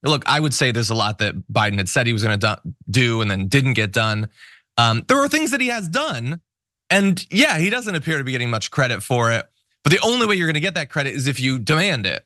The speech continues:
by getting out there and shoving your successes and your accomplishments in people's face. Basically, Biden needs to act like every single person at a party in L A.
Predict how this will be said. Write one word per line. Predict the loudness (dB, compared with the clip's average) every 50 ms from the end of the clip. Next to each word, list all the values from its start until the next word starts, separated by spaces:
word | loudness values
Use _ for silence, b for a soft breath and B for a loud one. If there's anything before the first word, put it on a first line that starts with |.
| _ _ _
by | 0 0
getting | 2 2 2 2 0 0 0
out | 0 0 0 0 -2
there | -2 -2 -2 -4 -4
and | -6 -6 -6
shoving | -4 -4 -4 -2 0 0 0 0 0 0 0 0
your | 0 0 0 -2
successes | -2 -6 -6 -2 -2 -2 0 -2 -2 -2 -2
and | 0 0
your | 0
accomplishments | 0 0 0 0 0 0 -2 -2 -2 -2 -2 0 -2
in | -2
people's | 0 0 0 0 -2 -2 0
face. | 0 0 0 0 -4 -8 -10 -10 B B B B B B B
Basically, | 2 2 2 2 0 0 0 0 0 2
Biden | 0 0 0 -2 -4 -4 -4 -4
needs | -2 -2 -4 -4 -6 -4
to | -4 -4 -2
act | -2 -2 -2 -2 -4 -2 0
like | 0 0 0 0
every | 0 0 0 2 0 0 -2
single | -2 -2 -2 0 0 0 -2
person | -2 -2 -2 -2 0 0 0 0
at | 2 2 0
a | 0
party | -2 -2 0 2 2 2 2 2 2
in | 2
L | 0 0 0 0 -2
A. | -2 -2 -4 -6 -8 -12